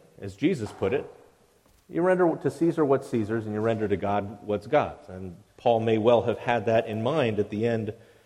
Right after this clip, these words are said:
uh, of this passage in ch-, verse seven, when he says, "Give everybody what you owe him." If you owe taxes, pay taxes. You owe revenue, then he's actually referring there to two different types of taxes that people might have to pay.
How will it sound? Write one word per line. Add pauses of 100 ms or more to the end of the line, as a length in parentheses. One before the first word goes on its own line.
(140)
uh,
of
this
passage
in (220)
ch-,
verse
seven,
when
he
says,
"Give
everybody
what
you
owe
him." (800)
If
you
owe
taxes, (320)
pay
taxes.
You
owe
revenue,
then
he's
actually
referring
there
to
two
different
types
of
taxes
that
people
might
have
to
pay.